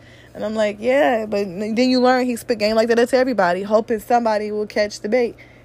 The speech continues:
You know, we all got caught up in that before. Or maybe we haven't. But, um, so, I, you know, like I said, I really liked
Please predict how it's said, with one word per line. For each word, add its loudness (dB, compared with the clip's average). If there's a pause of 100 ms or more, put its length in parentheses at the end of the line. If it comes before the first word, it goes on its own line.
(120)
You 0
know, 6
we -2
all 6
got -2
caught 2
up -10
in -10
that -6
before. -6 (300)
Or 2
maybe 4
we 4
haven't. 0 (840)
But, 6
um, -2 (1000)
so, 4
I, 2
you 0
know, 2
like 2
I -2
said, -2
I 2
really -6
liked 0